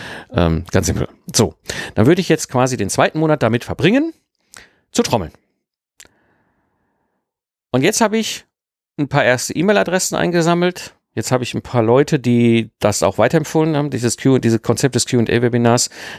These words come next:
des dreißig Minuten Q and A-Webinars habe ich selber für mich damals im Ingenieurbüro entwickelt. Das hat total super schon damals funktioniert, ja, wo ich dann wirklich, äh, aus dem Stand heraus sehr schnell, ähm,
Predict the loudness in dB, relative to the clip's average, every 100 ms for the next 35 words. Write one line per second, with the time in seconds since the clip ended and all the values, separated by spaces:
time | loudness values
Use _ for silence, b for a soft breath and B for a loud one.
0 | -10 -4 -2 0 2 2 0 -2 0 2
1 | 2 2 0 0 -2 -2 -2 -4 -10 -2
2 | 2 4 4 4 4 2 B B B -6
3 | 0 2 2 0 2 2 2 0 -2 -2
4 | 0 0 2 2 2 0 -2 -2 -2 -4
5 | -6 -2 -2 0 -4 -6 -2 -2 0 -2
6 | -2 -2 -4 0 2 4 4 2 B B
7 | B B 0 2 2 2 2 0 0 0
8 | -2 -4 -14 _ 0 2 2 0 0 0
9 | 0 0 0 0 0 2 2 0 0 0
10 | 2 4 2 B B B B 2 4 6
11 | 4 4 2 -4